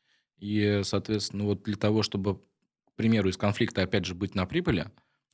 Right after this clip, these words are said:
нужно правильно в него войти, правильно выйти. Вот что, ну, вот какие рекомендации дашь? Вот, например, окей, конфликт создал не ты, допустим, да, а,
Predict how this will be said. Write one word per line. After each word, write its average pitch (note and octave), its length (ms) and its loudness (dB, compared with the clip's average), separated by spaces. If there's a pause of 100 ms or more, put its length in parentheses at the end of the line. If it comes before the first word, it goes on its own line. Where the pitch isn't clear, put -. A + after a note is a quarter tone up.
нужно B2+ 240 0
правильно A2 440 2
в F#2+ 60 -8
него G2 180 2
войти, F#2+ 320 2
правильно B2 340 4
выйти. - 480 0
Вот G2 220 -4 (600)
что, - 260 -2
ну, A#2 200 4
вот F#2 160 -4
какие C#3 280 0
рекомендации A#2 520 0
дашь? G#2 280 0
Вот, F2+ 140 -16
например, A2+ 400 0
окей, A2 400 0 (360)
конфликт A2 380 0
создал A#2 360 2
не A2+ 140 4
ты, B2 160 -4
допустим, E2+ 580 -8
да, C#3 300 0
а, F#2+ 420 -6